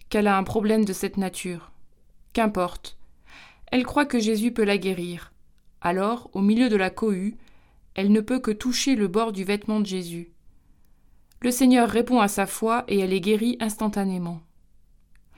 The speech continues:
L'homme, au contraire, fait preuve d'une certaine audace.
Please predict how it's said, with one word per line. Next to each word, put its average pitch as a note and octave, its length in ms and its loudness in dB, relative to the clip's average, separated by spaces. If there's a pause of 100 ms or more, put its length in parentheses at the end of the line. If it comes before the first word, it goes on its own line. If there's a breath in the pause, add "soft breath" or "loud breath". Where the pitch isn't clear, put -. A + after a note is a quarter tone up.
(300 loud breath)
L'homme, A3+ 280 6
au A3+ 80 6
contraire, B3 480 2
fait A3+ 140 -2
preuve B3 240 0
d'une G#3+ 120 4
certaine G#3+ 380 2
audace. G3 560 -2